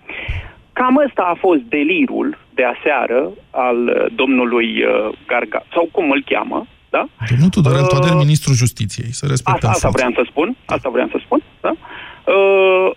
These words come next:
Speaker 1: iar, uh, referitor la ce se va întâmpla, uh, uh, pe mai departe, este pentru prima oară când președintele României este pus, uh,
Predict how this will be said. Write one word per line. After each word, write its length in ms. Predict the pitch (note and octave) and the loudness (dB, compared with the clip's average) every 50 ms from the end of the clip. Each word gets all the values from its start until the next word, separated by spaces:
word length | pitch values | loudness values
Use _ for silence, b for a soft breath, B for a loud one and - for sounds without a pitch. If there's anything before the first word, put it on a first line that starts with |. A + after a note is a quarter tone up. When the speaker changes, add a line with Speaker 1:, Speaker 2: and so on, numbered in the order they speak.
| - _ _ _ - - | -6 _ _ _ -12 -10
Speaker 1:
iar, 400 | - - - F#3+ G3 G3 F#3 F3+ | -6 -2 -2 0 0 0 0 0
uh, 640 | - D3+ E3 E3+ E3 D#3+ D#3 D3+ D3 D3 C#3 C3 - - _ _ _ _ | 2 4 4 6 6 6 6 4 4 4 2 2 -2 -6 _ _ _ _
referitor 720 | - - F3+ E3 - F#3 F3 D#3+ E3 D3+ - - G#3 A3 G#3 | -2 0 0 0 0 0 0 2 0 0 0 2 0 2 2
la 180 | F3 E3+ D3+ C3+ | 2 2 0 0
ce 240 | - - G3 E3+ - - | 0 0 0 0 0 0
se 100 | D3 B2+ | -2 0
va 180 | A#2+ C#3 C#3+ | 0 0 0
întâmpla, 640 | C#3 B2 A#2+ - C#3+ B2 A#2 A2+ - C#3 C#3 E3 G3 | 0 0 0 0 -2 -2 0 -2 0 0 0 0 -2
uh, 840 | - - _ _ _ _ _ C#3 B2+ A#2+ A#2+ A#2+ A#2+ A#2 A2+ A#2 A#2+ | -4 -8 _ _ _ _ _ 2 2 4 4 4 2 2 2 0 -2
uh, 500 | - - - - G1+ G1+ G1+ G1+ - - | -4 -2 -2 -2 0 0 0 -2 -2 -2
pe 80 | - C#3 | -2 -2
mai 200 | C3+ D3 C#3 B2 | 0 0 -2 0
departe, 840 | A#2 C3 B2+ - - D3+ B2+ A2+ - - - C3 D3 F3+ B3 B3+ - _ _ b b b b b b b b b b b b _ _ _ | -2 -2 -2 -2 -2 -2 -2 -4 -6 -6 -2 -2 0 0 -2 -6 -10 _ _ b b b b b b b b b b b b _ _ _
este 880 | - D4 D#4+ A#3 A#3 G3+ - - - _ - G3 G3 G3 F#3+ F#3+ F#3 F3 - | -2 0 2 2 2 0 0 -4 -14 _ 0 2 4 6 6 4 4 2 2
pentru 340 | F#3 F3+ E3+ E3 F3+ F3+ | 2 0 2 2 0 0
prima 360 | D#3 - B3+ C4+ B3 G3+ F3+ E3 | 0 0 0 0 0 2 2 2
oară 300 | F#3 F#3+ E3+ C3+ A#2+ A#2 A2+ | 2 2 2 2 2 0 0
când 200 | - C3 B2 A#2 | -2 -4 -4 -2
președintele 760 | - C3 A#2+ - B2 B2 A#2+ D#3+ E3 C#3+ - - B2+ A#2+ A#2+ | -2 -2 0 0 0 0 0 0 0 0 2 0 2 2 2
României 880 | A#2 A#2+ A#2 G#2+ A#2 B2 B2+ C#3 C3+ A2+ A2 - B2+ D3 D3 C#3 D#3+ F3 | 2 2 -2 -2 -2 0 2 2 2 2 2 0 0 0 0 -2 -2 -2
este 260 | - - _ - C#3 - | -4 -4 _ -4 -4 -4
pus, 220 | _ - B3+ F#3 - | _ 0 0 0 0
uh, 1200 | - - - - - - - - - _ - _ _ _ _ _ C#3 C3+ C#3 C3+ B2+ B2+ B2+ B2 | -2 -8 -14 -16 -16 -16 -18 -20 -20 _ -20 _ _ _ _ _ 2 4 4 6 6 4 4 4